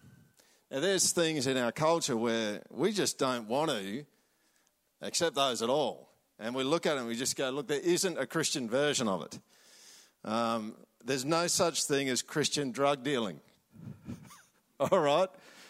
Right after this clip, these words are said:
There just isn't. There's no such thing as Christian drunkenness, Christian injustice,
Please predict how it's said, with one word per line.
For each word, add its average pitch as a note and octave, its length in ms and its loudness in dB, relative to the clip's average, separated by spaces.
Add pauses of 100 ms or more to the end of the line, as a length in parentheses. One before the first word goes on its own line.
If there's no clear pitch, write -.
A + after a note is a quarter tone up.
(200)
There D3 120 4
just D#3+ 300 2
isn't. E3 420 2 (300)
There's C3 200 -4
no D#3+ 200 2
such E3+ 280 2
thing E3 220 2
as C#3+ 100 0
Christian D#3+ 440 0
drunkenness, F3+ 840 2 (500)
Christian D#3+ 440 0
injustice, D#3 960 4